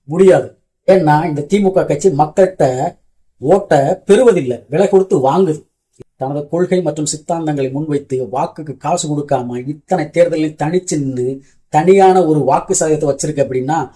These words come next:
உண்மையிலே வந்து நாம் தமிழர் கட்சி தான் ஆண்மையுள்ள கட்சி. அப்படி உங்க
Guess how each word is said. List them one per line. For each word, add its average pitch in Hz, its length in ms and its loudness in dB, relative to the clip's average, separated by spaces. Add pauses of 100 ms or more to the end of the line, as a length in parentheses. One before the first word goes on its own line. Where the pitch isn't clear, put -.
(200)
உண்மையிலே 180 560 4
வந்து 147 320 0 (580)
நாம் 170 280 0
தமிழர் 185 320 2
கட்சி 156 160 0
தான் 196 240 -2
ஆண்மையுள்ள 185 520 2
கட்சி. - 260 -6 (720)
அப்படி 165 220 -6
உங்க 160 200 0